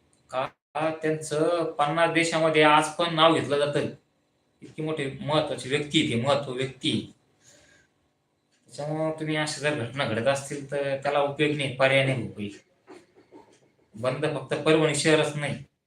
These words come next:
पूर्ण भारत बंद होऊ शकतो या गोष्टीमुळं. असं नव्हतं करायला पाहिजे माणसाने.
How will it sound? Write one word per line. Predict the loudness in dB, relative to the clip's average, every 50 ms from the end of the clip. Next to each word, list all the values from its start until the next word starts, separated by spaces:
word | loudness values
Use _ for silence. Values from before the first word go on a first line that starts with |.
| _ _ _ _ _ _ _ _ _
पूर्ण | -12 -10 -8 -8
भारत | -6 -2 -2 -2 -2 -2
बंद | -4 -4 -4
होऊ | -4 -6
शकतो | -6 -8 -12 -14 -12 -10
या | -8
गोष्टीमुळं. | -8 -8 -8 -8 -8 -8 -8 -8 -10 -12 -18 _ _ _ _ _ _ _ _ _ _ _ _ _ _ -12
असं | -10 -8 -6
नव्हतं | -4 -4 -4 -4 -4
करायला | -4 -4 -4 -4
पाहिजे | -4 -4 -6 -6 -6
माणसाने. | -6 -6 -8 -8 -10 -14 -16 -16 -16 -20 _